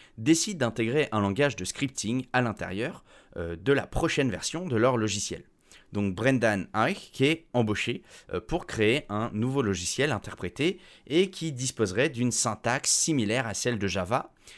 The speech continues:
et dont le nom de code en interne sera Mocha. En septembre quatre-vingt-quinze, la nouvelle version de Netscape sort, accompagnée de ce fameux nouveau langage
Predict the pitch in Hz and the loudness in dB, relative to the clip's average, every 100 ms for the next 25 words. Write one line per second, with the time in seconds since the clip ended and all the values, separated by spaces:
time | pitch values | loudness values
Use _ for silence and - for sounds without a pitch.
0 | - - 110 110 123 143 135 101 104 107 | -18 -2 0 2 2 2 2 2 2 2
1 | 98 - 123 113 - 123 101 90 127 165 | 0 2 2 2 0 0 0 2 2 2
2 | 151 - 98 107 139 - 110 120 - - | -2 -4 0 2 2 2 2 2 0 -10
3 | _ _ _ - - - _ _ - 120 | _ _ _ -20 -20 -20 _ _ -4 0
4 | - 175 - 160 139 107 - 104 120 190 | 4 2 2 0 0 -6 -6 -4 -4 -4
5 | 220 285 - _ _ - 143 131 170 196 | -6 -10 -16 _ _ 2 4 6 4 6
6 | 185 110 - 147 120 95 113 - 95 87 | 2 0 -2 -4 -2 -2 -2 -4 -6 -4
7 | - 127 185 - - _ 131 131 127 104 | 0 0 0 -8 -20 _ -4 -2 -2 0
8 | 95 156 113 127 127 127 139 - 127 120 | 0 0 0 -2 -2 0 -2 -2 0 2
9 | 123 139 127 120 104 92 95 131 196 | 4 6 4 6 4 2 0 -2 -4